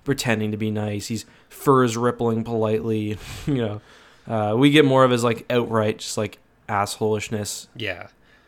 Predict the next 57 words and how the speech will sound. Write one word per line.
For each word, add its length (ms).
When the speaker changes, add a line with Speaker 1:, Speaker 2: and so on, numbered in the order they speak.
Speaker 1:
later. 240
Speaker 2:
'Cause 180
the, 260
the 220
fallout 540
from 240
Sluis 320
Van 440
ends 220
up 220
Speaker 1:
Yes. 180
Speaker 2:
being 360
the 440
big 200
thing 180
that 120
shifts. 360
There's, 240
there's 180
a 60
power 260
struggle 260
between, 680
uh, 320
the 80
direct 340
one 140
is 80
between 380
Akbar 560
and 380
Falia. 500
Speaker 1:
Mm-hmm. 120
Speaker 2:
Falia 320
kinda 180
wants 320
the 200
Supreme 320
Commander 340
position. 400
Speaker 1:
But 140
it's, 140
like, 280
Speaker 2:
but 80
he 40
Speaker 1:
a 40
Speaker 2:
wants 200
it 40
Speaker 1:
fa-, 140
like, 180
they're 100
Speaker 2:
politically. 120
Speaker 1:
factions, 560
though. 260
Like, 180
Speaker 2:
Yeah. 320
Speaker 1:
yeah. 200